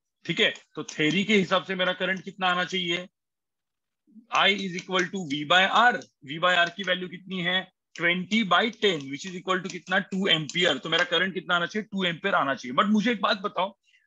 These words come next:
टू एम्पियर current आने के लिए, मतलब, ये तो theoretically हुआ,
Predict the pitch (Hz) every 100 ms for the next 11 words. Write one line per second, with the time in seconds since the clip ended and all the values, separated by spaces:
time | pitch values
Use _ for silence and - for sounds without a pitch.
0 | _ 240 262 226 208 233 214 214 220 175
1 | 185 202 175 170 170 185 196 160 151 180
2 | 226 _ _ _ _ _ _ _ _ _
3 | - 156 196 190 - 151 180 208 180 202
4 | 190 185 160